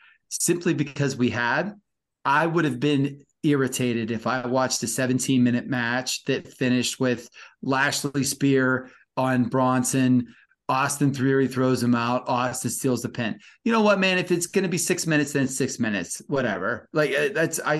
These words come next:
that, that's six minutes, no harm, no foul. I, I didn't care. The only frustrating thing about it is, is that I didn't care. <laughs>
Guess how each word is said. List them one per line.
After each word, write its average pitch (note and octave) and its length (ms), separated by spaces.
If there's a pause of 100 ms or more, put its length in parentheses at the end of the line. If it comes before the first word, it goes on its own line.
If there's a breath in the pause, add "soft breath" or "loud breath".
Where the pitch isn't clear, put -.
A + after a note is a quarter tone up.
that, D#3+ 280
that's D3+ 260
six D3 320
minutes, C3+ 320
no B2+ 180
harm, A#2 280
no A2 120
foul. F#2 560
I, C3 380
I C3 220
didn't B2 400
care. A#2 460 (280 loud breath)
The E3 80
only E3+ 380
frustrating D3 600
thing C3+ 180
about C3+ 300
it C3 120
is, A#2+ 280 (600 soft breath)
is D#3+ 220
that C#3+ 120
I C#3+ 140
didn't B2+ 280
care. A2 500 (160)
<laughs> C4+ 120